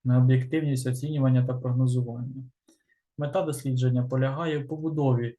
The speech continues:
технології аналізу та передбачення типу якості взаємодії елементів підсистем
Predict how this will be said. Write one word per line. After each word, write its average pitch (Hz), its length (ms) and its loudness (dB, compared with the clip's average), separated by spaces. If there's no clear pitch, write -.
технології 127 640 2
аналізу 135 480 0
та 127 80 -2
передбачення 131 800 0
типу 127 300 -4
якості 123 460 -4
взаємодії 127 600 4
елементів 123 640 2
підсистем 170 600 -6